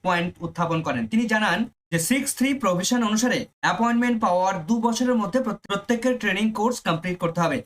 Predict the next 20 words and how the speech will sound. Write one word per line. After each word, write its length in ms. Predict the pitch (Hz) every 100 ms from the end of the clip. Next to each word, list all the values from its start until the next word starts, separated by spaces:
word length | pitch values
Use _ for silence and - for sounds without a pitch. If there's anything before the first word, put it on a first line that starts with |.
| _ -
যেটা 180 | 165 185
একত্রিশে 460 | 175 165 220 226
মার্চ 220 | 233 233 220
দু 120 | 180
হাজার 160 | 180 170
উনিশ 240 | 160 220 -
তারিখের 260 | 226 214
মধ্যে 220 | - 254
কমপ্লিট 340 | 214 160 170 165
হচ্ছে। 340 | 165 160 117 - -
তাহলে 320 | 190 240 226
সেখানে 300 | 220 226 220
রিল্যাক্সেশন 520 | 175 175 190 - 247
না 220 | 185 170
থাকলে 420 | 208 226 233 160 - _ _
তাহলে 180 | 208 208
এই 180 | 208 233
বিষয়টা 320 | 226 240 233
কেন 220 | 226 175
আসবে 400 | 196 185 180 220